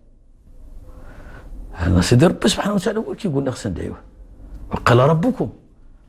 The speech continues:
والإضافة هنا إضافة التشريف، "ربكم أيها الناس". كيقول لكم سيدي ربي: "ربكم"، ربكم، هذيك كم راه الإضافة ديال التشريف. أنتم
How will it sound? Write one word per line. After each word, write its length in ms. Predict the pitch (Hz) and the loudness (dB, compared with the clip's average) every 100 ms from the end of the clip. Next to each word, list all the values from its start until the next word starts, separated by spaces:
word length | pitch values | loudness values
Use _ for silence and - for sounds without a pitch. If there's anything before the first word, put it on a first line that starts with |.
| - | -4
والإضافة 480 | 117 139 156 - 139 | 0 4 4 2 -2
هنا 220 | 131 160 | -2 -2
إضافة 240 | 170 185 | 0 0
التشريف، 500 | 214 220 - 147 110 | -2 -4 -4 -6 -2
"ربكم 420 | 175 147 165 220 214 | -2 -2 -2 -2 -2
أيها 240 | 233 233 185 | 0 2 0
الناس". 380 | 180 120 - - _ _ _ _ - - - - - - - - - | -2 -6 -8 -20 _ _ _ _ -20 -20 -20 -20 -20 -18 -18 -16 -2
كيقول 260 | - 104 127 | 6 6 6
لكم 180 | 170 143 | 4 2
سيدي 300 | - 175 165 | 2 2 2
ربي: 260 | 104 - - _ _ _ _ - - | -2 -10 -20 _ _ _ _ -10 0
"ربكم"، 520 | 160 160 135 139 107 87 - - - - - - - - | 2 2 2 0 -2 -6 -12 -20 -20 -20 -20 -20 -10 2
ربكم، 680 | 151 156 101 135 117 156 98 - - - | 4 4 2 0 2 0 0 -8 -20 -12
هذيك 320 | - 120 143 - | -2 0 0 2
كم 240 | 254 - - - - | 0 0 -14 -20 -8
راه 120 | 143 | -6
الإضافة 520 | 120 - 151 214 214 175 | -6 -4 0 0 0 -2
ديال 160 | 196 | -2
التشريف. 440 | 202 - 123 95 - _ _ _ - - - - - - - - - - - - - - 208 | -4 -8 -8 -8 -14 _ _ _ -20 -20 -20 -20 -20 -20 -18 -18 -20 -20 -20 -18 -18 0 4
أنتم 360 | 220 175 254 | 6 6 2